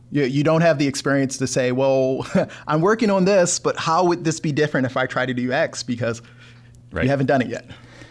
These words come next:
Speaker 2: All right. So we have now an apprentice during their two-year, um, developer journey. We have a prospective customer who's looking to,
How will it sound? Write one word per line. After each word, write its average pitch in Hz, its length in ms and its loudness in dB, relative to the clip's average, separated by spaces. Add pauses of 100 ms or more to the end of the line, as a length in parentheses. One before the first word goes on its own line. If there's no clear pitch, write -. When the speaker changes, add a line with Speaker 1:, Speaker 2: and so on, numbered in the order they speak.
Speaker 2:
All 139 80 0
right. 120 200 -2
So 123 280 0 (140)
we 113 160 -4
have 135 300 -4
now 131 200 2
an 113 120 -2
apprentice 107 500 -2
during 107 380 2
their 98 280 2
two-year, 95 960 -2
um, 82 220 -4
developer 92 760 -2 (380)
journey. 85 460 -4 (760)
We 107 160 -2
have 104 420 -2
a 92 280 0 (380)
prospective 101 760 -4 (120)
customer 92 520 -2
who's 95 240 -6
looking 101 480 -2
to, 90 560 -4